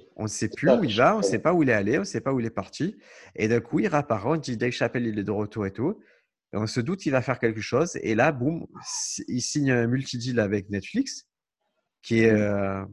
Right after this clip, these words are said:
Speaker 1: qui est très onéreux, hein. Je veux dire, c'est un deal, euh, euh, qui est équivalent un peu de ceux des Seinfeld, c'est-à-dire en dizaines de millions de dollars pour plusieurs livraisons.
Speaker 2: Ouais,
Speaker 1: Et là,
Speaker 2: bah.
Speaker 1: et il gardait une aura, tu sais quoi, il gardait une aura, Dave Chappelle, le pouvoir débarquer d'un comedy club et faire un set, tu vois, il gardait une aura mystérieuse.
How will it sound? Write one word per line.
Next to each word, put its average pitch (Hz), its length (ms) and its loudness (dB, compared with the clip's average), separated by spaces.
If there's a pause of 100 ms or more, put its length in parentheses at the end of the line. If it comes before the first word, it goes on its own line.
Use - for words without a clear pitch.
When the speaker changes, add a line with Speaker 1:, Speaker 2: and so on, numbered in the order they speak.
(380)
Speaker 1:
qui - 100 -4
est 110 100 -4
très 185 220 2
onéreux, 175 380 6
hein. 131 80 6
Je 123 80 -2
veux 113 80 0
dire, 123 160 0
c'est - 140 0
un 110 60 2
deal, 127 280 0
euh, 104 320 0
euh, - 20 -6 (1500)
qui - 140 -4
est - 20 2
équivalent 113 400 2
un 127 120 4
peu 127 120 -2
de 113 120 -2
ceux 107 180 -4
des 101 80 -2
Seinfeld, 160 420 0
c'est-à-dire 101 420 -2
en 101 420 -4
dizaines 110 340 -2
de 110 80 -2
millions 101 180 -4
de 101 100 -6
dollars 104 420 0
pour 95 260 -6
plusieurs 104 340 -4
livraisons. 104 560 -6 (1080)
Speaker 2:
Ouais, 107 200 2
Speaker 1:
Et 104 60 4
là, 143 220 4
Speaker 2:
bah. 98 160 -2 (760)
Speaker 1:
et 131 120 2
il 131 60 2
gardait 170 300 4
une 185 120 2
aura, 160 260 4
tu - 100 -10
sais 175 120 -2
quoi, 175 140 0
il 160 60 2
gardait 135 260 4
une 139 120 0
aura, 135 240 2
Dave 135 120 0
Chappelle, 117 320 0
le 110 80 -2
pouvoir 123 260 -2
débarquer 110 340 -2
d'un 113 140 0
comedy 104 360 -6
club 117 300 2
et 101 360 2
faire 101 240 -6
un 107 60 -4
set, 120 360 0
tu - 120 -16
vois, 131 120 2
il 131 60 -2
gardait 120 260 0
une 139 100 2
aura 120 160 4
mystérieuse. 120 640 0